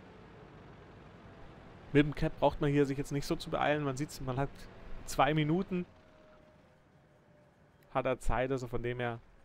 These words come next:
kein Stress. Arti geht aber leider immer noch nicht auf oder sonst ein anderer Gegner. So, jetzt fahren die beiden sich da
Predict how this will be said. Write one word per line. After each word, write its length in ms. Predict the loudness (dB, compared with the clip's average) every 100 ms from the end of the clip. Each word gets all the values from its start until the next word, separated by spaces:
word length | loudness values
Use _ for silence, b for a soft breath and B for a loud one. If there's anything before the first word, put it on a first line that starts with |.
| -16
kein 340 | -2 2 2 -2
Stress. 460 | -2 0 0 -4 -20 -20 -20 _ -20 -20 -20 -20 -20 -4
Arti 280 | -4 0
geht 160 | 2 4
aber 140 | 4
leider 220 | 6 6 4
immer 140 | 2
noch 100 | 0
nicht 160 | -2 2
auf 200 | 2 2
oder 160 | 0
sonst 280 | 2 0 -2
ein 80 | -6
anderer 320 | -2 0 0
Gegner. 340 | 0 -2 -2 -2 -6 -18 -18 -18 -18 -18 -18 -18 -18 -18 -18 -18 -18 -18 -18 -18 -18 -18 -18 -18 -18 -18 -18 -16 -18 -16 -16 -16 -18 -18 -16 -16 -16 -16 -16 -16 -16 -18 -18 -18 -16 -16 -16 -18 -18 -18 -18 -4
So, 120 | 2
jetzt 160 | 2 2
fahren 240 | 0 0
die 80 | -6
beiden 300 | -2 0 0
sich 160 | -2 -2
da 140 | -4